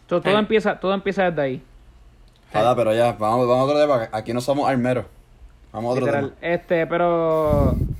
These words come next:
Speaker 1: antes de pasar al mundo de los deportes, Crispy, a-, se nos, antes de que se nos quede lo de la orden que firmó Trump de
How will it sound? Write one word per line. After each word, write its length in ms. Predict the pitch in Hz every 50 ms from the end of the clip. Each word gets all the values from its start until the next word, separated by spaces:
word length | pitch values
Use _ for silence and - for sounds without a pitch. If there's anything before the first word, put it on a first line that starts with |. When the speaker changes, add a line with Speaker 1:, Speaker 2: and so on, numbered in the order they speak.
| - -
Speaker 1:
antes 240 | - 160 160 196 185
de 120 | 202 214
pasar 360 | 214 220 208 220 220 226 220 220 226 -
al 400 | - 208 208 208 202 202 202 202
mundo 220 | 196 202 208 202 208
de 40 | 202
los 100 | 202 185
deportes, 440 | 202 202 208 220 220 220 - 175 170
Crispy, 340 | - 190 180 175 - 190 180
a-, 200 | 165 156 151 151 143 - - - - - - 175
se 160 | 165 - 165
nos, 180 | 156 151 135 -
antes 200 | 175 160 - 180
de 80 | 170 185
que 80 | 180 180
se 80 | 196
nos 100 | 196 190
quede 260 | - 226 220 214 202
lo 140 | 180 170 160
de 720 | 156 151 147 143 139 139 135 135 135 131 131 127 127 127 131 - - - - - - - - - - - - - - - _ _ -
la 200 | - 151 151 151
orden 280 | 151 160 170 185 196 185
que 140 | - 214 208
firmó 260 | - 220 208 208 208 202
Trump 280 | 208 214 208 196 -
de 760 | - 180 175 170 165 160 156 151 147 143 135 135 131 127 123